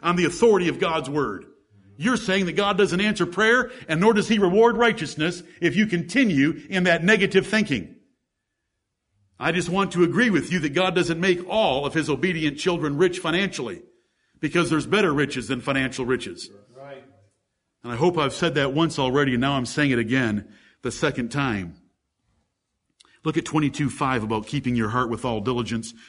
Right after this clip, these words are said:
Speaker 1: for out of it are the issues of life. Twenty-two five. "Thorns and snares are in the way of the froward." What's a froward man?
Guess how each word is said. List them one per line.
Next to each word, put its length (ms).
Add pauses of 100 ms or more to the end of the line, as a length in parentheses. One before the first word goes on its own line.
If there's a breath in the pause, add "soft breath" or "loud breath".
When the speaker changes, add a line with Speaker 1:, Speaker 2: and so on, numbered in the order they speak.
(120)
Speaker 1:
for 200
out 80
of 120
it 80
are 60
the 180
issues 300
of 120
life. 420 (1200)
Twenty-two 480
five. 560 (1800 loud breath)
"Thorns 420
and 140
snares 440
are 120
in 60
the 60
way 180
of 100
the 80
froward." 520 (600)
What's 180
a 60
froward 420
man? 380